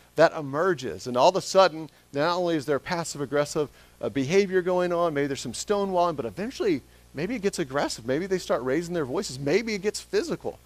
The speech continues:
We would look at that and be like, "Whoa, you missed the point of what the celebration is," right? You missed the point. And not only did you miss the point, it would probably, I would imagine, if you're a human being, make you sad and angry at the same time,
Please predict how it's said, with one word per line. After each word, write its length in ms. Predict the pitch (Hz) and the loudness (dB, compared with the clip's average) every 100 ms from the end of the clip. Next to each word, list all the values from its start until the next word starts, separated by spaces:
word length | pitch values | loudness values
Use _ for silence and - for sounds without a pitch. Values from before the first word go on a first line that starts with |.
| - - _ _ - | -20 -20 _ _ -2
We 100 | 214 | 0
would 160 | 269 | 2
look 200 | 170 - | 2 4
at 140 | 220 190 | 4 4
that 140 | 156 | 4
and 120 | 139 | 2
be 80 | 127 | 0
like, 220 | 123 107 | 2 0
"Whoa, 520 | 160 311 254 180 101 104 | 2 6 10 8 6 -6
you 160 | 151 214 | -8 -2
missed 300 | 208 214 - | 2 2 0
the 100 | 185 | -4
point 300 | - 233 208 | -2 -4 -2
of 160 | 165 | -2
what 140 | 175 170 | -2 -2
the 100 | 175 | -4
celebration 680 | - 175 165 175 233 - 104 | -2 -2 -2 -4 -4 -4 -6
is," 280 | 98 - | -8 -8
right? 260 | 113 156 226 - _ _ _ _ _ _ | -4 -2 -4 -10 _ _ _ _ _ _
You 160 | - 196 | -2 2
missed 360 | 208 226 226 - | 6 6 6 0
the 100 | 185 | -2
point. 380 | - 277 151 - - - - | -2 0 0 -4 -18 -2 4
And 100 | 196 | 6
not 160 | 240 | 6
only 160 | 254 233 | 4 0
did 180 | 202 170 | 0 -2
you 80 | |
miss 200 | 196 190 | -2 -2
the 120 | - 185 | -2 -4
point, 440 | - 247 202 - _ - - | -2 0 0 0 _ -8 -2
it 140 | 202 | 2
would 160 | 220 - | 4 2
probably, 840 | - 247 415 320 156 110 120 196 | -4 -4 0 2 2 -2 -2 -2
I 80 | 147 | -2
would 200 | 143 143 | 0 0
imagine, 720 | 135 165 214 127 123 123 156 _ _ _ | 0 2 2 2 -4 -6 -10 _ _ _
if 220 | 135 131 139 | -4 -4 0
you're 160 | 160 | 0
a 40 | 131 | 0
human 440 | - 190 180 139 | -4 -6 -4 -4
being, 420 | 127 202 123 117 | -4 -4 -4 -4
make 220 | 135 139 | -6 -6
you 80 | - | -8
sad 340 | - 160 151 127 | -6 0 2 2
and 180 | 117 | -2
angry 440 | 156 165 104 98 113 | -8 -8 -6 -8 -8
at 140 | - 113 | -8 -6
the 80 | |
same 260 | 104 117 98 | -8 -8 -8
time, 260 | - - | -8 -10